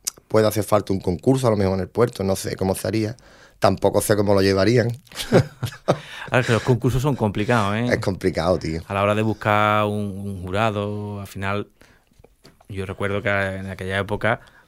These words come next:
Speaker 2: aparte de la gente de las peñas, que normalmente
Speaker 1: Sí.
Speaker 2: estaban en todos los concursos,
Speaker 1: Sí.
Speaker 2: pero también se buscaba gente de,
Speaker 1: Sí.
Speaker 2: de la política de aquel momento,
Speaker 1: Claro, sí.
Speaker 2: y al final todo el mundo no entiende de,
Speaker 1: Sí,
Speaker 2: de, de
Speaker 1: gente
Speaker 2: baile,
Speaker 1: ne-,
Speaker 2: de
Speaker 1: gente
Speaker 2: flamenco.
Speaker 1: neutral, que
Speaker 2: Mm.
Speaker 1: hay que,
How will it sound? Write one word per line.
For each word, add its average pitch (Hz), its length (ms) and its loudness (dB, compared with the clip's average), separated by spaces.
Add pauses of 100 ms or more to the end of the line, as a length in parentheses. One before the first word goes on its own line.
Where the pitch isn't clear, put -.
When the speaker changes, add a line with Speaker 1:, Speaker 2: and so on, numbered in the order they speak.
(140)
Speaker 2:
aparte - 320 -12
de 95 280 -6
la 92 100 -8
gente 95 240 -8
de 98 60 -6
las 98 120 -6
peñas, 104 340 -4
que 104 120 -6
normalmente 98 360 -4
Speaker 1:
Sí. 107 80 4
Speaker 2:
estaban 104 220 6
en 98 120 -2
todos 101 180 4
los 101 80 2
concursos, 101 420 0
Speaker 1:
Sí. 110 60 6
Speaker 2:
pero 113 140 4
también 101 280 -2
se 104 60 -2
buscaba 104 600 0
gente 104 280 -4
de, 104 460 -4
Speaker 1:
Sí. 110 200 4
Speaker 2:
de 104 100 2
la 104 120 2
política 110 360 2
de 107 80 4
aquel 101 140 0
momento, 120 380 6
Speaker 1:
Claro, 123 300 8
sí. 98 100 -4 (220)
Speaker 2:
y 110 60 -2
al 101 60 -2
final 101 240 0
todo 120 100 2
el 113 60 4
mundo 120 200 6
no 131 80 6
entiende 117 380 4
de, 113 600 6
Speaker 1:
Sí, 107 60 -6
Speaker 2:
de, - 60 4
de - 80 6
Speaker 1:
gente 127 160 8
Speaker 2:
baile, 120 240 8
Speaker 1:
ne-, 117 60 4
Speaker 2:
de 120 80 6
Speaker 1:
gente 120 180 6
Speaker 2:
flamenco. 135 220 8
Speaker 1:
neutral, 135 420 6
que 98 120 2
Speaker 2:
Mm. 101 140 4
Speaker 1:
hay 98 240 -2
que, 104 400 -4